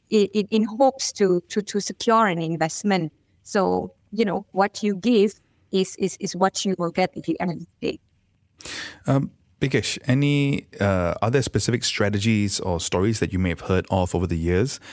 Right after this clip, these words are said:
Speaker 2: that have shown success, I guess, in this regard?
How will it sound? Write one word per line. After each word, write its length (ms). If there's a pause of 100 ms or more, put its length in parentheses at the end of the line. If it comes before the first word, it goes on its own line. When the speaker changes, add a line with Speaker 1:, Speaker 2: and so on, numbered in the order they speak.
(200)
Speaker 2:
that 140
have 100
shown 540
success, 840
I 140
guess, 220
in 400
this 200
regard? 380